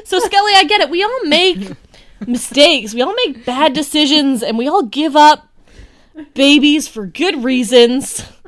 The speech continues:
But just, come on.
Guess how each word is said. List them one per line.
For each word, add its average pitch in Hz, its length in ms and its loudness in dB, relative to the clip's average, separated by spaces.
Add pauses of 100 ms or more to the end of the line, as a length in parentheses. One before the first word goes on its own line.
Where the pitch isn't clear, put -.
(1800)
But 302 120 -4
just, 311 320 -6 (280)
come 359 240 0
on. 202 340 2